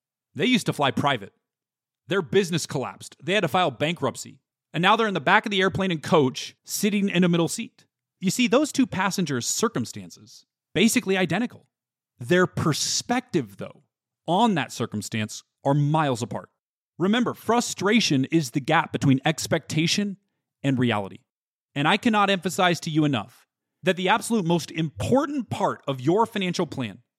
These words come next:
for your overall satisfaction will be the one that never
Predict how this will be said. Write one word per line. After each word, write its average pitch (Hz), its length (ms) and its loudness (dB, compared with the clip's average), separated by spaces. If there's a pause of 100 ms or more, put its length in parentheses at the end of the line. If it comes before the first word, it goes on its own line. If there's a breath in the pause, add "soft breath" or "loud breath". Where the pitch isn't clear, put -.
(260)
for 196 240 0
your 214 420 2
overall 208 720 0 (180)
satisfaction 143 880 0 (540)
will 185 320 2
be 240 180 0
the 214 100 4
one 147 260 2
that 131 180 -2
never 175 640 2